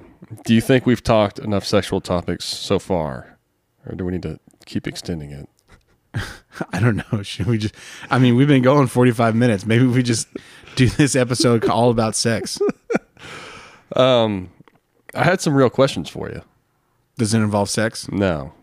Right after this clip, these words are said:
Speaker 2: Oh, what does it involve?
Speaker 1: Uh, ultrasonic cleaning.
Speaker 2: Ultrasonic cleaning. So you want, actually, yeah. So you wanted to talk about ultrasonic cleaning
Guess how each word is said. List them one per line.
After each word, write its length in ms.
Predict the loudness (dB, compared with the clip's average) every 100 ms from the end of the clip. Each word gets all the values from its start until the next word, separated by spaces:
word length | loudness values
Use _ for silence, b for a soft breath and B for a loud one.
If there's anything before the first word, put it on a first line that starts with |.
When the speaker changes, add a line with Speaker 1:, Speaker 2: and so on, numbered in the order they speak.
| -10
Speaker 2:
Oh, 200 | -10 -8
what 100 | -8
does 120 | -6
it 80 | -6
involve? 420 | -6 -6 -10 -12 -20 b b b b b b -6
Speaker 1:
Uh, 360 | 0 2 2 2
ultrasonic 580 | 0 -2 0 2 2
cleaning. 380 | 2 0 0 -2 -6 b -2
Speaker 2:
Ultrasonic 540 | 0 0 2 2 2 0
cleaning. 340 | 2 4 4
So 300 | 4 4 4
you 180 | 2 2
want, 180 | 2 0
actually, 360 | -4 -4 -4 -2
yeah. 180 | -2 -2
So 160 | -4
you 140 | -2 0
wanted 220 | -2 -2
to 40 |
talk 160 | -4 -4
about 280 | -6 -8 -10 B B B B B
ultrasonic 540 | -2 0 2 4 2 0
cleaning 560 | 0 2 4 2 -2